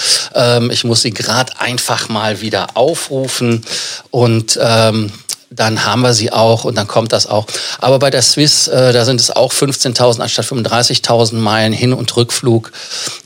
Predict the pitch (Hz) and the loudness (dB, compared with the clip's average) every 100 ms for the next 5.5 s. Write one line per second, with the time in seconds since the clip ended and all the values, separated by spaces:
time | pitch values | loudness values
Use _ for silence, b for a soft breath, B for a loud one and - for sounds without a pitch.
0 | - 117 117 113 113 110 107 104 104 _ | -4 2 4 6 4 2 0 -4 -6 _
1 | - - - 120 107 110 - 107 107 - | -16 -6 -2 0 2 2 0 0 -2 0
2 | 117 110 107 113 107 104 - _ _ _ | 0 0 0 2 2 2 -2 _ _ _
3 | _ _ _ - - 131 113 117 113 110 | _ _ _ -12 -4 0 2 4 2 0
4 | - 107 104 101 - 127 113 113 - 104 | 0 2 2 2 0 0 0 -2 -2 0
5 | 110 120 110 104 - | 0 2 2 0 -2